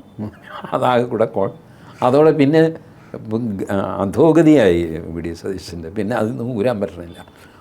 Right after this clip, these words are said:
ബാക്കി ഒരൊറ്റ ആളും മിണ്ടുന്നുമില്ല. വേറെ ആരെങ്കിലും മിണ്ടുന്നുണ്ടോ? സണ്ണി ജോസഫ് മിണ്ടുന്നില്ല,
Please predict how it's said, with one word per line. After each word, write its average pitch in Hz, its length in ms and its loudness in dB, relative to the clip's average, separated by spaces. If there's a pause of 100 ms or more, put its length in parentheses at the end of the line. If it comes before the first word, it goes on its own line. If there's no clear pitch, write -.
(160)
ബാക്കി 123 320 -6
ഒരൊറ്റ 104 640 0
ആളും 120 280 2
മിണ്ടുന്നുമില്ല. 90 640 -10 (1700)
വേറെ 107 180 2
ആരെങ്കിലും 120 500 0 (680)
മിണ്ടുന്നുണ്ടോ? 92 600 -6 (680)
സണ്ണി 104 280 -2
ജോസഫ് 98 280 -6
മിണ്ടുന്നില്ല, 95 920 -8